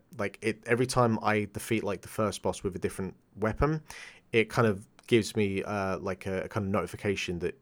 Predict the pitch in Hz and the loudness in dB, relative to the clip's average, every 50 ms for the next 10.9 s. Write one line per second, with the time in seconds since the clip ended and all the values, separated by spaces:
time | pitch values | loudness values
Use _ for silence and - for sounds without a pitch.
0 | - - 107 101 90 92 98 90 - - - 101 82 87 104 92 - - 92 90 | -4 -2 -2 0 0 -2 -4 -6 -6 -4 -4 -4 -2 -2 -4 -6 -4 -4 -4 -4
1 | - 92 87 90 90 90 87 87 87 87 - - 92 87 85 85 85 - - 87 | -4 -6 -4 -2 -2 -2 0 0 0 -2 -2 -4 -6 -6 -6 -6 -8 -8 -8 -10
2 | 85 80 - - - - - - - - - 113 - 123 107 - 110 - - 110 | -10 -12 -12 -16 -18 -20 -20 -20 -10 -4 -4 2 2 2 2 2 0 -4 -2 -2
3 | 104 95 87 92 90 85 90 - - 101 92 90 87 - 95 95 95 92 87 90 | -2 -2 -2 -4 -6 -6 -8 -6 -4 -4 -4 -4 -6 -8 -8 -6 -4 -4 -4 -4
4 | 92 90 85 82 82 80 82 - - _ _ - 90 87 85 85 78 - 110 110 | -4 -4 -4 -4 -6 -10 -12 -16 -20 _ _ -10 -8 -6 -6 -6 -4 -2 -2 -2
5 | 92 - - - 101 90 87 82 78 78 - - - - - - - - - - | -2 -2 -2 -2 -2 -2 -2 -2 -4 -6 -8 -12 -18 -20 -20 -18 -18 -20 -20 -20
6 | - - - - - - - - - - - - - - _ _ _ _ _ _ | -20 -20 -20 -20 -20 -20 -20 -20 -20 -20 -20 -20 -20 -20 _ _ _ _ _ _
7 | _ _ 170 160 160 160 185 202 190 165 151 143 131 131 - 127 131 131 - - | _ _ 8 8 10 10 10 10 10 8 8 8 6 4 2 2 2 2 2 2
8 | 127 117 131 123 127 123 113 107 101 104 113 110 107 98 - 104 98 104 92 - | 2 2 2 2 2 0 -2 -2 -2 0 0 0 0 -2 -4 -6 -6 -8 -8 -2
9 | - 107 98 101 101 95 90 92 92 92 90 98 92 87 - 92 90 90 90 - | 2 4 4 6 4 4 2 0 -2 -2 -4 -6 -8 -6 -4 -4 -4 -4 -4 -6
10 | - 87 - 98 90 92 - - - 98 92 101 95 92 92 90 87 | -8 -8 -10 -10 -10 -10 -12 -14 -14 -4 0 0 2 2 0 -2 -4